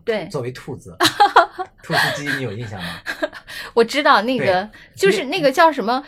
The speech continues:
Speaker 1: 什么死不了的兔子还是什么的，死了的兔子那个。
Speaker 2: 啊，是的，不是，
Speaker 1: 当时
Speaker 2: 咱们中国版的。
Speaker 1: 哦，哦。
Speaker 2: 呃，他那个可能是，呃，受到了那个影响吧，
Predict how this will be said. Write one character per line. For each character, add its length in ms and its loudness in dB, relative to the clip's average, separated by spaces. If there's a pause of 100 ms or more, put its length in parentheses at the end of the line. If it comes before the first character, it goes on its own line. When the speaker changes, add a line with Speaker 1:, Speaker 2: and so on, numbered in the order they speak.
(120)
Speaker 1:
什 160 -2
么 120 4
死 200 -8
不 80 -4
了 200 4
的 80 -2
兔 240 -8
子 120 -4
还 160 -2
是 80 -8
什 120 -8
么 120 -8
的， 120 -2
死 200 -8
了 160 -6
的 120 -2
兔 220 -8
子 180 -10
那 80 -8
个。 160 -4
Speaker 2:
啊， 80 -6
是 100 -10
的， 260 -8 (160)
不 60 -2
是， 40 4
Speaker 1:
当 100 6
时 40 4
Speaker 2:
咱 40 2
们 80 0
中 200 2
国 140 -2
版 220 -8
的。 80 -18 (220)
Speaker 1:
哦， 80 4
哦。 300 2
Speaker 2:
呃， 100 -8
他 160 -6
那 100 -4
个 60 -10
可 120 -12
能 80 -10
是， 80 -8 (220)
呃， 100 -12
受 200 -6
到 120 -4
了 80 -6
那 100 -6
个 80 -8
影 200 -12
响 220 -12
吧， 220 -20